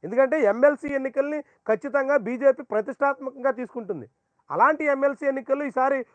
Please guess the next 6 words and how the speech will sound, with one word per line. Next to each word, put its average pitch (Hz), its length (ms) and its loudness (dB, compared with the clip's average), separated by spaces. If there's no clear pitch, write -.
మూడు 262 220 -4
సీట్లకు 285 380 -6
ఎన్ని-, 269 340 -2
ఎన్నికలు 262 380 -2
జరుగుతుంటే 254 500 0
ఒక్క 214 260 0